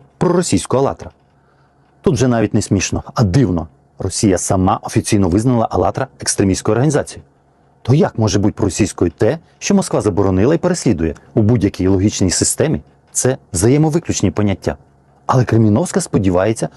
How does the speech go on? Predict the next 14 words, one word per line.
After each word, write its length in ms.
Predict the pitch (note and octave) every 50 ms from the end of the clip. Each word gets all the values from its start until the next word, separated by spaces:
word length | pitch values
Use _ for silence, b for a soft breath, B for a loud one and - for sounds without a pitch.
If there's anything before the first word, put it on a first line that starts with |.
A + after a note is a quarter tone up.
| b b b
що 160 | - - G#3+
ніхто 220 | A3+ A3+ - A#3+ A3
не 80 | G#3
перевірятиме 460 | - B2 C3 C3+ D#3+ - - G#2 G2+
документи. 500 | G2+ A2+ - - B2 G2+ F2 D#2+ - - - b b b b b b
І 60 | -
це 160 | G#2 - - G#2
головна 360 | E2+ G#2+ A#2+ C#3 G3 A#3 G#3+
ставка 300 | - - F#3 C3 - B2+
її 100 | B2+ C3+
методики. 440 | C#3+ D3+ - G#2 E2 D#2 - - - b b b b b b
Грати 380 | - D#2+ G2+ C3+ F3+ - - -
на 120 | A#2+ C#3+
страху, 380 | E3 - - E3+ - - F2 -